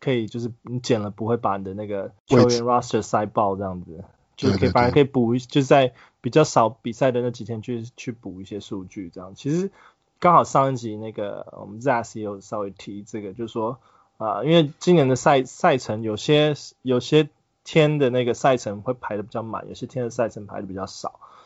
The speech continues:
Speaker 1: 所以尽量，
Speaker 2: 嗯。
Speaker 1: 刚好你如果说，啊，打了一两，前面一个礼拜打了两天之后，啊，你如果看到后面赛程有哪几天是刚好是你的，你，你需要的话，刚好去补那几个，几天的那个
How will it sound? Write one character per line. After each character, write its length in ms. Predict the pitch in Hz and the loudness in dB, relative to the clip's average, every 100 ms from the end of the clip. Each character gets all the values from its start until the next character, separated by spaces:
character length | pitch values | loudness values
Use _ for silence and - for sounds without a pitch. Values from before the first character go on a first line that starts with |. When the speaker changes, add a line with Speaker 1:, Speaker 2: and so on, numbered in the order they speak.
| _ | _
Speaker 1:
所 160 | 151 | 4
以 100 | 139 | 6
尽 180 | 107 165 | 6 6
量， 240 | 160 147 | 6 6
Speaker 2:
嗯。 60 | 139 - _ _ _ | 2 -10 _ _ _
Speaker 1:
刚 140 | - 160 | 4 6
好 140 | 151 | 6
你 80 | 120 | 6
如 140 | 127 | 4
果 100 | 135 | 4
说， 260 | 113 131 120 _ _ _ - - | 4 0 -2 _ _ _ -20 -8
啊， 280 | 104 95 117 117 - | -6 -6 -12 -16 -2
打 180 | 113 117 | 0 4
了 80 | |
一 80 | 170 | 6
两， 220 | 160 113 123 | 6 4 -6
前 200 | - 151 | 0 4
面 280 | 190 170 135 - - | 6 6 2 -8 -2
一 60 | |
个 100 | 175 | 4
礼 80 | 139 | 6
拜 180 | 131 143 | 6 4
打 220 | 117 104 | 4 0
了 60 | 117 | 0
两 220 | 107 104 | -4 -6
天 260 | - 123 | -8 -6
之 140 | 123 127 | -4 -4
后， 420 | - - 117 - _ - _ - | -4 2 2 2 _ -20 _ -10
啊， 260 | 113 107 | -6 -4
你 140 | 107 120 | -4 2
如 80 | 151 | 4
果 100 | 135 | 4
看 180 | 151 | 2
到 100 | 143 | 2
后 100 | 127 147 | 2 0
面 200 | 139 127 | 0 0
赛 220 | 139 123 | -2 -2
程 160 | 113 | -4
有 80 | 104 | -10
哪 180 | 110 101 | -8 -8
几 180 | - 107 | -10 -10
天 220 | 117 117 | -8 -8
是 120 | 127 | -8
刚 140 | 123 117 | -6 -4
好 140 | 107 | -4
是 140 | 120 | -6
你 140 | 117 101 | -6 -4
的， 280 | 98 95 - | -6 -6 -10
你， 280 | - 110 104 101 | -12 -10 -8 -8
你 100 | 110 | -8
需 240 | - 139 | 0 6
要 140 | 139 | 6
的 100 | 107 | 6
话， 180 | 98 113 | 2 -2
刚 160 | 107 113 | -2 -4
好 120 | 101 | -4
去 160 | - 113 | -6 -12
补 280 | - 92 101 | -8 -10 -8
那 100 | 117 | -8
几 140 | - | -10
个， 100 | - _ _ | -20 _ _
几 200 | - 95 | -16 -10
天 180 | 110 113 | -6 -4
的 100 | 101 | -2
那 120 | 104 | -2
个 200 | 101 | -4